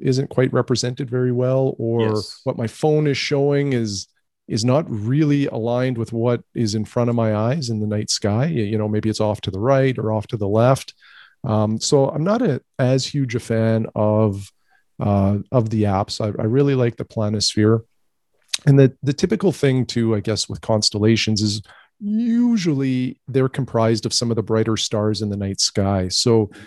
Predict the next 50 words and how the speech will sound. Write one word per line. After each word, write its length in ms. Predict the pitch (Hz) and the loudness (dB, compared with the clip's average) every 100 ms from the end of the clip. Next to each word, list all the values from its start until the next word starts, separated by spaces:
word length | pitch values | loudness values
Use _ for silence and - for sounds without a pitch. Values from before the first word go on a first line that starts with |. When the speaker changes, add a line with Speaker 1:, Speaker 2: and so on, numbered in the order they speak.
| - - | -8 0
Speaker 1:
you 60 | |
know, 60 | 131 | 2
you 140 | 123 | 2
look 220 | 120 147 - | 2 2 0
for 100 | 147 | -2
some 200 | 156 135 | 0 0
of 60 | |
those 180 | 123 107 | 0 -2
distinct 440 | 110 - 120 110 | -4 -6 -4 -4
stars, 720 | - - 110 110 110 113 107 - _ _ | -4 -2 0 2 4 2 0 -6 _ _
and 80 | 127 | -2
then 80 | 127 | 0
you 100 | 139 | 0
start 320 | - 139 139 | 0 2 0
to 80 | 135 | 0
draw 240 | 127 120 120 | 0 2 2
the 100 | 110 | 0
lines, 640 | 110 117 117 113 110 - | 0 0 0 -4 -6 -8
you 100 | 139 | -4
know, 140 | 113 107 | -2 0
in 120 | 113 | -2
the 80 | 104 | -2
sky 540 | - 113 113 117 113 - | -2 0 4 4 2 -4
to, 540 | - 113 107 104 101 107 | -10 -4 -2 -2 0 0
uh, 240 | 101 101 - | 0 0 -2
understand, 580 | 110 104 117 110 110 95 _ - | -4 -2 2 2 0 -4 _ -4
you 80 | |
know, 120 | 107 101 | 0 2
the, 260 | 107 104 - | 2 0 0
the 140 | - | 0
outline 280 | 113 113 110 | 2 2 0
of 60 | |
the 60 | 104 | -2
constellation. 640 | 110 104 - 104 123 - - _ _ _ _ - - - - | -2 -4 0 2 2 -2 -14 _ _ _ _ -16 -16 -10 2
Speaker 2:
Yeah, 320 | 135 135 123 | 4 6 4
and, 120 | 117 | 2
and 160 | 120 113 | -2 -2
I, 180 | 107 - | -4 -4
I 140 | 107 | -4
have 260 | 107 156 - | 0 0 0
to 100 | 120 | -2
underscore, 480 | 113 107 - 113 | -2 -4 -2 -2
you 80 | 110 | 0
know, 140 | 107 104 | 0 0
not, 340 | 113 123 - | -2 -4 -8
you 100 | 117 | -4
know, 160 | 113 113 | -2 -2
we, 260 | 110 135 - | 0 -2 0
we 180 | 127 | -2
use, 480 | 143 135 117 107 - | 2 2 2 0 -6